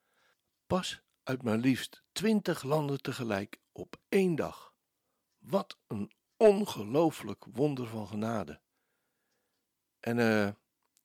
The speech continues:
doe de krant maar de deur uit, hoor. Die lezen we tegenwoordig in Gods woord. Duizenden, duizenden jaren geleden, maar meer actueel dan welke krant van vandaag ook.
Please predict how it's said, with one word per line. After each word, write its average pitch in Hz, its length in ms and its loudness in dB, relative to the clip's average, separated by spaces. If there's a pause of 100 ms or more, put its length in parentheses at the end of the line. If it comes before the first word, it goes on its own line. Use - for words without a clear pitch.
(520)
doe 120 140 -10
de 123 60 -4
krant 143 320 2
maar 151 140 0
de 151 100 -2
deur 135 280 8
uit, 92 180 2
hoor. 120 260 0 (560)
Die 156 140 2
lezen 160 320 4
we 147 80 0
tegenwoordig 127 640 -2
in 87 160 -6
Gods 107 280 -2
woord. 95 380 -2 (600)
Duizenden, 113 880 0 (280)
duizenden 160 720 2
jaren 117 300 -4
geleden, 101 520 -8 (460)
maar 95 240 -4
meer 143 480 2 (200)
actueel 113 600 2 (360)
dan 90 280 -6
welke 127 340 2
krant 123 340 -4
van 127 180 -4
vandaag 98 420 2
ook. 82 340 -8